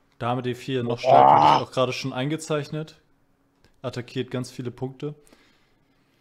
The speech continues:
Speaker 2: Lo-
Speaker 1: Läufer G drei, okay, guter
Speaker 2: Ah.
Speaker 1: Zug, verteidigt
Speaker 2: Ja.
Speaker 1: alles.
Speaker 2: Ja, verteidigt hat. Turm. Ja, aber es ist eine
Speaker 1: Turm
Speaker 2: super
Speaker 1: ins Spiel
Speaker 2: Sch-
Speaker 1: bringen.
Speaker 2: Turm D-, na, Turm D acht geht nicht, Vorsicht, Springer C sechs.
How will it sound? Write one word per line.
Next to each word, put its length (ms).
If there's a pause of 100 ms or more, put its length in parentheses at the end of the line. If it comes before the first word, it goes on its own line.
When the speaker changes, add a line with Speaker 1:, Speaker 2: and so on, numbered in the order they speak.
(1400)
Speaker 2:
Lo- 280
Speaker 1:
Läufer 180
G 100
drei, 360
okay, 300
guter 240
Speaker 2:
Ah. 60
Speaker 1:
Zug, 280
verteidigt 560
Speaker 2:
Ja. 60
Speaker 1:
alles. 360 (220)
Speaker 2:
Ja, 140
verteidigt 380
hat. 60 (220)
Turm. 260 (960)
Ja, 120
aber 200
es 140
ist 200
eine 100
Speaker 1:
Turm 80 (180)
Speaker 2:
super 120
Speaker 1:
ins 60
Spiel 120
Speaker 2:
Sch- 60
Speaker 1:
bringen. 180 (760)
Speaker 2:
Turm 240
D-, 160 (200)
na, 300
Turm 200
D 100
acht 160
geht 180
nicht, 120
Vorsicht, 340
Springer 280
C 120
sechs. 480